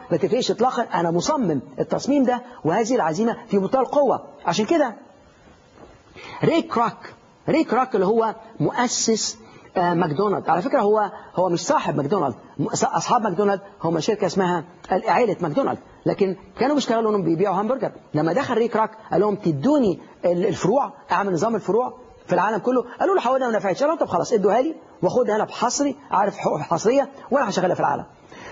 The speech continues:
كان بيروح كل يوم الصبح عشان، مش عشان يبيع همبرجر، كان بيروح كل يوم الصبح عشان يبيع فرع من فروعه.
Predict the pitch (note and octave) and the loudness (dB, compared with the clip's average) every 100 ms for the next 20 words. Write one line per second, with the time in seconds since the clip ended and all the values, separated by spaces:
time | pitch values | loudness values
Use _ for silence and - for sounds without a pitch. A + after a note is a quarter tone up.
0 | - A3 A#3 F4 E4 D4+ C4+ B3 - B3+ | -2 2 4 4 4 4 4 2 0 -2
1 | F#3+ F#3+ G3 - - E3+ D#3+ E3 F#3+ E3 | 0 0 0 -2 -2 -2 0 0 2 2
2 | D3 F#3 F#3+ F3 D#3+ F3+ F3 D#3 C3 A#3 | 2 0 0 -2 0 0 0 0 0 -4
3 | - - - D#3 D#3 D3+ D3 F#3+ F3+ E3+ | -6 -8 -4 -2 0 0 0 0 -2 -6
4 | - - - - _ - G3 F#3 D3 C3+ | -18 -20 -20 -20 _ -4 -2 0 -2 0
5 | B3+ E3+ A#2+ | 2 2 0